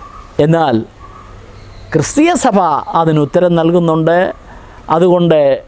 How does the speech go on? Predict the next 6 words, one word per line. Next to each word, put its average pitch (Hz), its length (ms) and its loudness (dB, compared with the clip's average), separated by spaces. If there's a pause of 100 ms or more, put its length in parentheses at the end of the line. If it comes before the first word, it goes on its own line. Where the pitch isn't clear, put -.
(640)
ഒന്നാമത്തെ 240 600 0 (160)
ഹവ്വായിക്ക് 196 600 0
പകരം 127 340 2 (840)
രണ്ടാമത്തെ 233 640 2 (100)
ഹവ്വായെ 165 560 0 (600)
ലോകത്തിന് 196 680 2